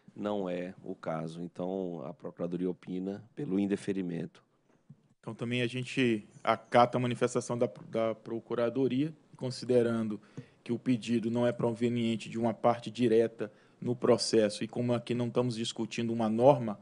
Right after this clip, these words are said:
Speaker 2: ampla, estamos tratando aqui da aplicação da norma, ela é restrita às partes diretas do processo, então fica indeferido o pedido de sustentação oral.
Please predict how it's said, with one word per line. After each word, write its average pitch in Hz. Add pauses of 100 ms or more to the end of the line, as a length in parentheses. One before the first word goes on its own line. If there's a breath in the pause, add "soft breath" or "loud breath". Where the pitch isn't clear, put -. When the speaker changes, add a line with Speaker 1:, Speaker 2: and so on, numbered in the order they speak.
(120)
Speaker 2:
ampla, 131 (340 soft breath)
estamos 117
tratando 120
aqui 117
da 123
aplicação 123
da 120
norma, 123 (440 soft breath)
ela 117 (160)
é 98
restrita 131
às 123
partes 123
diretas 117
do 110
processo, 120
então 127
fica 120
indeferido 120 (340 soft breath)
o 120
pedido 113
de -
sustentação 113
oral. 98